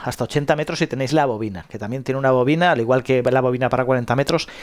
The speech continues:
tiene también la bobina para ochenta metros. Con lo cual, venga, a lo que estaba diciendo.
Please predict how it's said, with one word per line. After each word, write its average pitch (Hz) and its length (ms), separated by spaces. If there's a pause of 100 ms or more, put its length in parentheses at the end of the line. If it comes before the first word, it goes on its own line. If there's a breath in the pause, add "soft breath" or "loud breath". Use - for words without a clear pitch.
(160 loud breath)
tiene 127 220
también 123 240
la 135 80
bobina 117 320
para 135 260
ochenta 104 460
metros. - 400 (400 loud breath)
Con 135 160
lo 135 80
cual, 131 240 (160)
venga, 120 500
a 113 300
lo 113 100
que 123 60
estaba 135 200
diciendo. 113 460